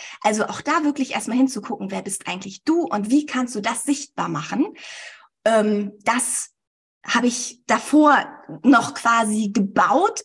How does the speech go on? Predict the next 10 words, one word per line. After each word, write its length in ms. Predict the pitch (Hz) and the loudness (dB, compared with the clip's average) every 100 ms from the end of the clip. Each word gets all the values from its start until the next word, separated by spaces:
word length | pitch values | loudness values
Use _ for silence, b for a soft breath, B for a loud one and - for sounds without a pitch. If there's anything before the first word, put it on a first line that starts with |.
| - | -2
als 680 | 202 240 262 262 - - _ | 2 4 2 2 -8 -10 _
Weg. 560 | 220 214 262 - - - B B B | 0 4 4 2 -6 -18 B B B
Das 140 | 226 | 0
ist 180 | 262 - | 0 0
auch 80 | 233 | -2
der 220 | - 226 | 0 0
Weg 200 | 220 254 | 2 2
in 80 | 247 | 0
die 100 | 214 | 0
Sichtbarkeit. 960 | 202 302 - - 175 - 175 156 156 | 2 2 0 -4 -6 -6 -8 -8 -10